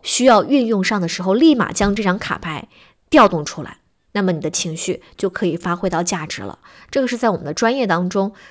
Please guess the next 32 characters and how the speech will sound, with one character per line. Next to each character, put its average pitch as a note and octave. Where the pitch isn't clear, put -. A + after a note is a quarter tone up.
情 F#3+
绪 A#3
其 -
实 G#3+
可 -
以 G3
运 C4
用 A3+
到 C4+
的 G3
地 D#3
方。 -
我 -
之 D#4
前 C4+
学 -
配 B3
音， A3+
然 F#3+
后 G#3+
学 G#3
表 F#3
演， -
走 G#3+
火 G3+
入 G#3+
魔 F3+
的 F#3+
时 -
候， F3
就 F#3
是 -